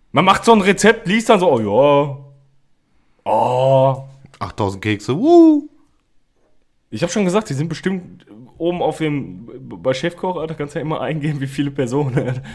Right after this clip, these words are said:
Speaker 1: Da sind die bestimmt auf dem Button hängen geblieben. <laughs> Dann stand da vierhundert Leute.
Speaker 2: Oh.
Speaker 1: <laughs> Safe, irgendwie sowas.
Speaker 2: Dann,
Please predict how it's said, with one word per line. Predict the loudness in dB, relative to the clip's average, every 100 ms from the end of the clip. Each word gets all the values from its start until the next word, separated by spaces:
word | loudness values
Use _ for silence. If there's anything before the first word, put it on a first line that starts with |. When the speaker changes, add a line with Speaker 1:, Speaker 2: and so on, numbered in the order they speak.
| -18
Speaker 1:
Da | -12
sind | -10 -8
die |
bestimmt | -8 -6 -4
auf | -2
dem |
Button | -4 -4
hängen | -4 -2
geblieben. | -2 -2 0 0 -2 -8 -14 -6 -2 -2 -4 -10
<laughs> | -6 -6 -4 -4 -4
Dann | -4 -6 -6
stand | -12 -8 -6
da | -4 -4
vierhundert | -4 -2 -2
Leute. | -2 -4 -6 -8 -6 -6 -8 -8 -8 -6
Speaker 2:
Oh. | -8
Speaker 1:
<laughs> | -8 -14 -14 -14 -12 -10 -10 -10 -12 -10 -12 -12 -16 -16 -18 -20 -18
Safe, | -10 -2 2 0 2
irgendwie | 2 4
sowas. | 2 2 0 -4 -20 -20 -20
Speaker 2:
Dann, | -20